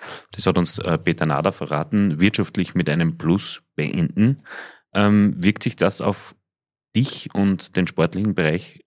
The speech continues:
in der Kaderplanung auch aus? Oder wird man das Ganze,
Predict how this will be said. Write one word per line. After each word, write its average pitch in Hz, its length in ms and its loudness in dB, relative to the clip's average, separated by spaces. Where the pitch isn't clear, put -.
in 82 160 -4
der - 80 -2
Kaderplanung 87 760 -2
auch - 360 -4
aus? 120 380 0
Oder 98 480 4
wird 90 280 0
man 92 300 4
das 85 160 -2
Ganze, 87 500 0